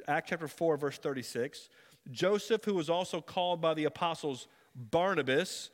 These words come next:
which means son of encouragement. Look at how it describes him. He's a Levite and a native of Cyprus. Let me tell you what I think is happening here. I think Paul and Barnabas have this mission from God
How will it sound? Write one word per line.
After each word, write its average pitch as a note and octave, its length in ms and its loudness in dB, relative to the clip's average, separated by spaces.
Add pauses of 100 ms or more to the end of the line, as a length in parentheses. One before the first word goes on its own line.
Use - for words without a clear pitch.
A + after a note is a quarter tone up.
(200)
which C#3 180 -8
means D#3 220 -4
son E3 240 0
of D3 80 0
encouragement. C#3+ 640 -2
Look D#3+ 140 -2
at F#3+ 40 4
how F3 100 2
it E3+ 60 -6
describes F3 480 -2
him. A#2+ 220 -6 (320)
He's F#3 240 0
a E3+ 60 2
Levite D#3 720 0 (720)
and D#3 120 0
a D#3+ 60 2
native E3 640 2
of D3+ 480 2 (480)
Cyprus. - 1000 -4
Let E3 240 -8
me G3+ 80 -4
tell G#3 140 0
you F#3 60 -4
what E3+ 140 0
I D#3+ 60 0
think D3+ 220 -6
is C3+ 100 -6
happening C3+ 420 -6
here. G2 200 -8 (180)
I D#3+ 80 0
think F3 220 -4
Paul F3 280 -2
and C#3 120 -10
Barnabas D3 460 -4
have C#3 160 -4
this C3 180 -10
mission D3 280 -10
from E3+ 200 -12
God B2+ 400 0